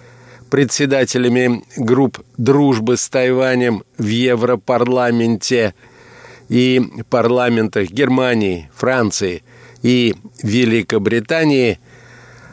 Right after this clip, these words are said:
организации под названием «Клуб Формоза». Президент Цай сделала эти заявления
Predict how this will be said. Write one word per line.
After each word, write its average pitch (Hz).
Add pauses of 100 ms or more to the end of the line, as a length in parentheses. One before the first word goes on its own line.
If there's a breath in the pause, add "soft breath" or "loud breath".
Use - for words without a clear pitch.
(180 loud breath)
организации 143 (380)
под 123
названием 120
«Клуб 117 (120)
Формоза». 117 (640 loud breath)
Президент 185 (300 loud breath)
Цай 147
сделала 123 (440 loud breath)
эти 107
заявления 120